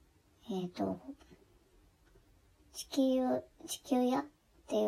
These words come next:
うあそこの、あの、おじいさんと会ったところに遊びに行ったら、聖司が、天沢聖司がいて、そこで、まあ、部屋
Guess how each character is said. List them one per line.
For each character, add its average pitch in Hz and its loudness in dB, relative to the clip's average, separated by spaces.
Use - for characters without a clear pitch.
う 107 0
あ - -6
そ - -6
こ - -4
の、 104 0
あ 202 0
の、 202 2
お 220 2
じ 254 2
い 247 2
さ 180 -6
ん 165 -2
と 277 -8
会 185 -4
っ - -14
た 165 -6
と 208 -8
こ - -10
ろ 175 -4
に 226 0
遊 208 -6
び 202 -2
に 196 0
行 - -4
っ 180 -4
た - -10
ら、 190 -6
聖 285 6
司 240 -2
が、 - -12
天 233 0
沢 233 0
聖 226 -2
司 - -4
が - -12
い 175 -6
て、 285 4
そ 269 -4
こ 262 -2
で、 269 4
ま 180 0
あ、 - -4
部 - -12
屋 208 -2